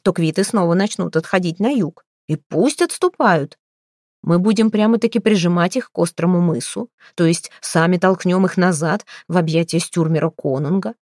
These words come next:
Западным квитам не останется ничего другого, кроме как принести Стюрмеру эти самые обеты верности.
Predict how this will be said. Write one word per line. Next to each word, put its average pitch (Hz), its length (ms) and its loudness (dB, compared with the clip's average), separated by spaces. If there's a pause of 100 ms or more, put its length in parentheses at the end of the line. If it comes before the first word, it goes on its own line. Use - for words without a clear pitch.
(120)
Западным 165 480 2
квитам 233 360 2
не 277 100 4
останется 226 520 0
ничего 269 360 0
другого, 226 460 0
кроме 240 280 2
как 262 220 -6
принести 254 480 0
Стюрмеру 262 640 0 (200)
эти 170 180 -4
самые 180 360 0
обеты 226 280 2
верности. 254 720 -4